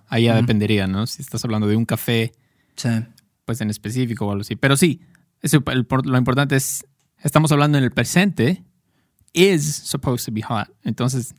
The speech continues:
Speaker 1: debe, ¿no?
Speaker 2: Sí, incluso yo creo que también una forma un poquito, pues, más común en que oirías esta frase, en que oirías esta frase,
Speaker 1: Ujú.
Speaker 2: "Se supone que el café debe estar caliente".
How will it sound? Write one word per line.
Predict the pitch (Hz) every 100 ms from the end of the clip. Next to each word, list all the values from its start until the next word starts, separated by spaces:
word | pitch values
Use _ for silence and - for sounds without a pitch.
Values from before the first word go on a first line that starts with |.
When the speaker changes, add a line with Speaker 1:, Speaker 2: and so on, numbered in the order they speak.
| -
Speaker 1:
debe, | 131 160 139 - _ _ _ _ _ _ _ _ _ -
¿no? | 110 123 _
Speaker 2:
Sí, | - 135 127 127
incluso | 143 143 170 175 214 214 196
yo | 151 156
creo | 175
que | 170 180
también | 170 135 139 143 143 -
una | 139 147
forma | 143 135 139 139
un | 127
poquito, | 120 120 117 131 127 127 127 - _ _ _
pues, | 120 113
más | 120 120 123 123 120 -
común | 117 117 135 185 - - _ -
en | 120
que | 127
oirías | 117 123 123
esta | 123 139
frase, | 120 120 123 180 - - _ -
en | 120
que | 120
oirías | 123 120 117 117 123 139 139
esta | -
frase, | 139 139 - _ _ _ -
Speaker 1:
Ujú. | 117 127
Speaker 2:
"Se | 139
supone | 131 131 156 165 165
que | 156
el | 131
café | - 127 160 151
debe | 147 143
estar | 139 139 131
caliente". | 123 135 131 113